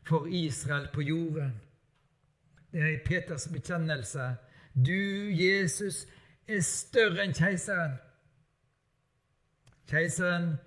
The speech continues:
blir ingenting sammenlignet med deg. Det er en sterk bekjennelse. Så begynte Jesus å lære dem,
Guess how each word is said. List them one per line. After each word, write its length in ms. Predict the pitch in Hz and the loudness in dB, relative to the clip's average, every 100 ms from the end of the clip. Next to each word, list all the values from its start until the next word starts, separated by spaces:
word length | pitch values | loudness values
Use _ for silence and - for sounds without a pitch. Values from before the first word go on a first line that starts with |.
| - _ _ 147 | -12 _ _ 0
blir 340 | 160 160 - | 2 0 0
ingenting 520 | 170 170 175 - 160 | -2 0 0 0 -2
sammenlignet 600 | - 156 165 156 151 151 | 0 0 0 0 0 0
med 120 | 147 143 | 0 -2
deg. 320 | 139 123 - - _ _ | -4 -6 -10 -20 _ _
Det 80 | 160 | -6
er 60 | 143 | -4
en 60 | |
sterk 600 | - - 208 139 - - 135 | -6 -4 -2 -2 -6 -8 -6
bekjennelse. 580 | 113 151 151 123 - 107 104 _ _ _ _ _ _ _ _ _ _ _ _ _ _ _ _ _ _ _ _ _ _ _ _ _ _ - - _ _ | -4 -4 -4 -6 -10 -14 -16 _ _ _ _ _ _ _ _ _ _ _ _ _ _ _ _ _ _ _ _ _ _ _ _ _ _ -20 -20 _ _
Så 380 | - - 226 202 | -10 0 4 4
begynte 380 | 160 185 147 165 | 4 2 0 2
Jesus 400 | 170 160 160 117 | 2 2 -2 -4
å 60 | 135 | 0
lære 380 | 131 127 131 123 | 2 2 2 0
dem, 220 | 107 | -2